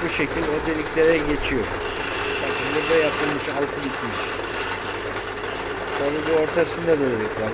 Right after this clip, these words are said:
Bakın. Dikmesi de var bunun. Görüyor musunuz? Şu dikme.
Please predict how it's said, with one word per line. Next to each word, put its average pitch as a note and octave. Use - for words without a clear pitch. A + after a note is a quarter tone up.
Bakın. A#2+
Dikmesi D3
de D#3
var A#2+
bunun. G#2
Görüyor E3+
musunuz? A#2
Şu D#3+
dikme. B2+